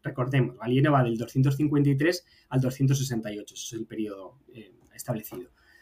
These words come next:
Bueno, pues dos años antes de ser asesinado en Milán, eh, los áureos tienen un peso aproximado de uno coma quince gramos. O sea, han perdido casi todo el peso,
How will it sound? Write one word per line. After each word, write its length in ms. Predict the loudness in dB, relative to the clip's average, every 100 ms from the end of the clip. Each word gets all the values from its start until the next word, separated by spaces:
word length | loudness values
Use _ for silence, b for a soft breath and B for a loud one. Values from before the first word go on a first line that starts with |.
| b b
Bueno, 220 | 6 6 8
pues 300 | 4 4 4
dos 160 | 6
años 220 | 8 6
antes 360 | 6 4 2 0
de 80 | 0
ser 140 | 2
asesinado 400 | 2 2 2 4
en 120 | 4
Milán, 460 | 6 6 6 4 -2 -10 _ _ _ _ _
eh, 200 | 4 6
los 260 | 8 8 8
áureos 580 | 6 6 4 0 -4 -4
tienen 320 | 4 8 8
un 160 | 8 6
peso 280 | 0 0 0
aproximado 640 | 0 2 4 6 6 4
de 260 | 4 2 2
uno 400 | 4 4 2 -4
coma 300 | 0 2 2
quince 340 | -2 -4 -2 -6
gramos. 540 | -6 -10 -14 -20 -20 _ _
O 20 | -12
sea, 120 | -6
han 80 | 0
perdido 300 | 4 4 4
casi 300 | 0 -2 0
todo 220 | 4 4
el 80 | 2
peso, 300 | -4 -10